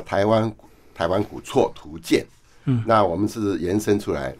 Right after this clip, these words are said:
Speaker 1: 差不多有三分之二左右是依序的过去，因为房子总是不会改变的，那我们还是照旧的。
Speaker 2: 嗯。
Speaker 1: 那三分之一呢，就是花了四五年的时间，花，用空拍的构想，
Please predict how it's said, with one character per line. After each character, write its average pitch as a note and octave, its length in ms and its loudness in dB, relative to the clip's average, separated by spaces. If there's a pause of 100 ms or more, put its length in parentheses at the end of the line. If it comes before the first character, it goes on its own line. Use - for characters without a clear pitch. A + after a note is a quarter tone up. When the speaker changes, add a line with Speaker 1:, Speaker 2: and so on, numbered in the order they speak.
Speaker 1:
差 C3 80 -2
不 C3+ 80 2
多 F3 80 6
有 G2+ 400 6
三 D#3+ 320 0
分 E3 200 0
之 E3 260 -8
二 D#3+ 140 4
左 E2 280 -2
右 G#2 220 4
是 F2+ 480 -2 (220)
依 B2 100 -4
序 A#2+ 160 -2
的 F#2 160 -4 (160)
过 A2 180 4
去， G2+ 220 -2
因 F#2+ 160 2
为 A#2+ 100 6
房 G#2+ 220 2
子 A2 100 -4
总 F2 160 -8
是 F2 140 -8
不 G2+ 240 -6
会 A2 140 4
改 C#2 160 -6
变 D#2 260 -6
的， - 100 -18 (300)
那 G#2 140 0
我 G2 40 4
们 E2 80 0
还 D#2 140 -4
是 E2+ 80 -12
照 E2+ 200 -2
旧 C#2+ 220 -8
的。 - 80 -12 (340)
Speaker 2:
嗯。 C#3+ 60 6
Speaker 1:
那 C3 120 6
三 C#3+ 200 4
分 D3+ 80 2
之 C3+ 140 -4
一 C3 80 0
呢， B2 220 0
就 A#2+ 120 -2
是 G2+ 440 0 (280)
花 B2 180 4
了 G2 500 2
四 - 240 -4
五 G2 120 0
年 F2+ 160 0
的 F2+ 80 -2
时 F2 160 -12
间， F#2+ 300 0
花， F#2+ 340 0
用 F#2+ 340 0
空 G2 280 2
拍 F#2+ 240 4
的 E2+ 220 -2 (100)
构 G2 220 4
想， D#2+ 280 -4